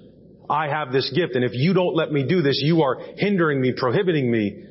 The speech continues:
And it's amazing what we will call a spiritual gift. It's amazing. My, my spiritual gift is, um,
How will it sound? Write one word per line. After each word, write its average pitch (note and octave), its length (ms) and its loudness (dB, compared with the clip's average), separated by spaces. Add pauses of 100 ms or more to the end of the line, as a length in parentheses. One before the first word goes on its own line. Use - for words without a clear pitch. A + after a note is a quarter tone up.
(280)
And D#3+ 120 0
it's D#3+ 120 -4
amazing F3+ 460 2
what D#3+ 160 0
we E3+ 100 2
will D3+ 140 2
call D#3 260 0
a C3 40 -2
spiritual C#3+ 400 0
gift. A#2+ 240 -2 (420)
It's E3 180 -2
amazing. E3 500 0 (840)
My, F3+ 340 -4
my F#3+ 260 0
spiritual D3 480 -2
gift C3+ 280 -2
is, C3 300 0
um, A#2 400 -4